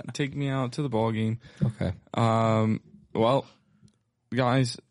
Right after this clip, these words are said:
Speaker 2: for the first time since two thousand and one, the Yankees have lost a series to the Twins.
Speaker 1: That was crazy, that stat.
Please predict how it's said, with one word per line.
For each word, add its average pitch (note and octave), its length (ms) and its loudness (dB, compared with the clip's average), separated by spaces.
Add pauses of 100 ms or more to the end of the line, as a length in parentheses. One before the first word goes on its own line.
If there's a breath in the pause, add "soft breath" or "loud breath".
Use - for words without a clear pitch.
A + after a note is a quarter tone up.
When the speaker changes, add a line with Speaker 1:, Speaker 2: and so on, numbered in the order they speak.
(240)
Speaker 2:
for B2+ 100 -4
the A#2 100 4
first C3 300 0
time C3 240 2
since A#2 240 -4
two C3 180 2
thousand A#2+ 440 0
and A2 100 2
one, B2 160 4
the A2 80 6
Yankees A#2 320 4
have G#2 100 2
lost A2 340 2
a G#2+ 40 -4
series A2+ 380 2
to G#2 80 -4
the - 100 -10
Twins. A#2+ 600 2 (380)
Speaker 1:
That A#2 180 -2
was A2 160 -2
crazy, A2+ 760 0
that F2+ 220 -10
stat. E2+ 460 -10